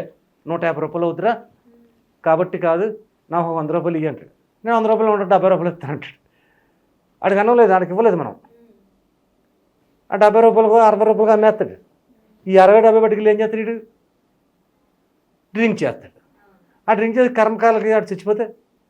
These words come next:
ఆ పాపం వీడు అవుతాడు. కాబట్టి అన్నార్తులు అనేవాడిని ఎతకాలి. ఎక్కడ ఉంటారా అంటే హాస్పిటల్లో ఉంటారు, లేదంటే హాస్టల్స్ రూమ్స్ ఉంటాయి, రూమ్లో విద్యార్థులు వస్తారు,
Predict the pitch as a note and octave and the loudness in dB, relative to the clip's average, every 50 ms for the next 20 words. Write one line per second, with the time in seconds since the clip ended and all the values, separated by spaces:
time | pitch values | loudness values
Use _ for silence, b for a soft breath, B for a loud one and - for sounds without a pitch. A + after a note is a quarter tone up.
0 | _ _ _ _ _ _ _ _ _ _ _ _ - - D3+ F3+ E3 D3 C#3+ D3 | _ _ _ _ _ _ _ _ _ _ _ _ -10 -6 -2 -2 -2 -2 -2 -8
1 | A#2 G2 - - _ _ b b b b b b b _ _ _ _ _ _ _ | -10 -12 -14 -20 _ _ b b b b b b b _ _ _ _ _ _ _
2 | _ _ _ _ - D#3 E3+ F3+ G#3 G3+ A3+ D#3 C3 C#3+ D#3 F3 G3 G#3+ G#3+ A3 | _ _ _ _ 0 2 2 2 2 -2 -6 -6 -6 -6 -6 -4 -2 0 2 2
3 | A3 G#3+ G#3+ G#3+ G#3 G#3 G3+ G3 G3 G3 F#3+ F#3+ F#3 F#3+ F#3+ G3+ A3 G3+ D3+ C#3 | 0 0 0 0 0 0 0 0 -2 -2 -4 -2 -2 -2 -2 -2 -2 -2 -4 -4
4 | - C#3+ - C3+ A2 F#2+ F2 - _ _ _ _ _ _ _ _ _ _ - - | -6 -8 -8 -6 -8 -8 -10 -16 _ _ _ _ _ _ _ _ _ _ -14 -12
5 | B2 A#2 C#3+ D#3 D#3+ D#3 F3+ F3+ F3+ F#3 F3+ F3+ F#3 E3 A#2+ B2+ C#3 D#3+ D#3+ D#3+ | -10 -6 -6 -6 -2 0 0 2 2 2 0 0 -4 -4 -4 -2 -4 -4 -4 -6
6 | - F#3+ F3 F3 F3 E3+ E3 C#3+ A#2 A2+ _ - _ _ _ _ _ _ _ _ | -10 -10 -8 -8 -8 -10 -10 -10 -14 -16 _ -20 _ _ _ _ _ _ _ _
7 | _ _ _ _ _ _ _ _ _ _ _ _ _ - E3+ F3 F3+ F#3+ G3+ F#3+ | _ _ _ _ _ _ _ _ _ _ _ _ _ -8 -4 -2 0 0 0 0
8 | G3+ G3 F#3 F#3+ A3 A3+ A3+ A3+ - _ _ _ _ _ _ _ _ - D#3 E3+ | -2 -4 -2 -2 -2 -2 -2 -4 -10 _ _ _ _ _ _ _ _ -6 -2 -2
9 | - - - - - E3+ C#3 A#2 - - - _ _ _ _ A2+ C3 D3 E3+ F3 | -2 -2 -4 -6 -6 -6 -6 -6 -10 -18 -20 _ _ _ _ -16 -10 -8 -8 -8
10 | E3 E3+ - D#3+ D#3 D3 C#3+ C3+ C#3 D#3 C#3+ C#3 C3+ A#2+ B2 C3 C#3 C#3+ C#3 C#3 | -8 -8 -10 -10 -10 -10 -12 -12 -10 -8 -8 -8 -8 -10 -12 -14 -12 -10 -10 -10
11 | C#3 - _ _ _ _ A#2+ A#2 G#2+ A2 - E3 E3+ E3+ D#3+ D3+ C#3 A#2+ A2 - | -12 -12 _ _ _ _ -20 -20 -20 -14 -8 -6 -6 -6 -6 -8 -12 -12 -12 -14
12 | - A2 - _ | -18 -20 -20 _